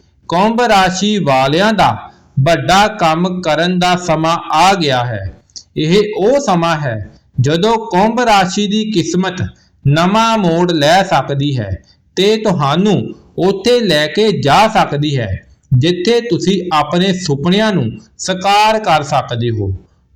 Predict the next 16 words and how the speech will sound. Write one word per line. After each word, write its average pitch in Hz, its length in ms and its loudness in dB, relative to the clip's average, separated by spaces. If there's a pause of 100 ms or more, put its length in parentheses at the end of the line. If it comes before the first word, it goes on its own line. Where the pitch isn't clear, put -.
ਦੋਸਤੋ, 226 840 2
ਆਉਣ 196 260 2
ਵਾਲੇ 139 540 0 (220)
ਛੇ 233 380 0
ਮਹੀਨੇ 185 600 0 (400)
ਕੁੰਭ 240 300 0
ਰਾਸ਼ੀ 226 460 0
ਲਈ 226 200 -2
ਬਹੁਤ 170 520 0
ਖਾਸ 160 420 2
ਰਹਿਣਗੇ। 120 560 -4 (440)
ਜੋ 190 360 4
ਲੋਕ 220 360 2
ਨੌਕਰੀ 180 540 0
ਕਰਦੇ 156 400 0
ਹਨ, 110 280 -4